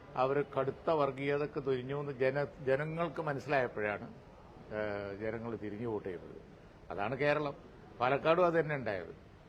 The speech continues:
പാലക്കാട് ആ രണ്ട് പത്രപരസ്യങ്ങളാണ് ഞങ്ങൾ പ്രതീക്ഷ-, ഞങ്ങളൊരു പത്തോ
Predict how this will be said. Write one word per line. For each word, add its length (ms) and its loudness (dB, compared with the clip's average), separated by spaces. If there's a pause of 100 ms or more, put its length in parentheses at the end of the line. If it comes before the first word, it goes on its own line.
(140)
പാലക്കാട് 420 2
ആ 140 6
രണ്ട് 340 0
പത്രപരസ്യങ്ങളാണ് 1200 -4 (920)
ഞങ്ങൾ 400 4
പ്രതീക്ഷ-, 340 4
ഞങ്ങളൊരു 300 4
പത്തോ 500 2